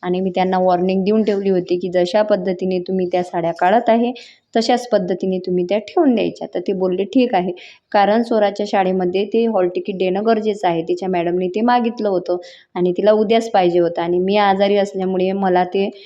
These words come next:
पाहणं शक्य नव्हतं. एक तर मला टेन्शन येत आहे डॉक्टरच्या बोलण्याचं. तर आता यांचं हे सुरू होतं. नंतर की त-, खूप शोधल्यानंतर त्यांना हॉल तिकीट भेटलं. मी इथं बसून बघत होती, आणि हॉल तिकीट भेटलं. नंतर स्वराने ते बॅगमध्ये टाकलं आणि ती झोपली.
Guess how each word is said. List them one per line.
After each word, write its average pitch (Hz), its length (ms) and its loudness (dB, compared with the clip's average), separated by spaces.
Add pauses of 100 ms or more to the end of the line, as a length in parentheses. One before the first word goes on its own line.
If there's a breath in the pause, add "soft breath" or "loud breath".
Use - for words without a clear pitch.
(180 loud breath)
पाहणं 196 280 2
शक्य 220 360 0
नव्हतं. 196 280 0
एक 190 200 -4
तर 208 60 -4
मला 196 200 2
टेन्शन 233 440 0
येत 196 180 -2
आहे 185 160 0
डॉक्टरच्या 220 520 0
बोलण्याचं. 185 520 -2 (520 loud breath)
तर 180 100 4
आता 180 220 2
यांचं 190 360 0
हे 202 140 0
सुरू 208 240 -2
होतं. 208 280 0
नंतर 185 300 -2
की 196 140 -8 (180)
त-, 190 40 0 (360)
खूप 202 220 -6
शोधल्यानंतर 185 600 -2
त्यांना 180 260 -2
हॉल 180 200 0
तिकीट 175 360 -4
भेटलं. 190 360 -2 (380 loud breath)
मी 190 140 0
इथं 185 220 -2
बसून 180 300 0
बघत 226 280 0
होती, 175 200 -4
आणि 175 140 -2
हॉल 185 220 0
तिकीट 185 300 -6
भेटलं. 196 320 -2
नंतर 180 260 0
स्वराने 185 400 -2
ते 180 120 -2
बॅगमध्ये 196 540 0
टाकलं 180 340 -2
आणि 180 180 0
ती 214 120 -2
झोपली. 247 420 0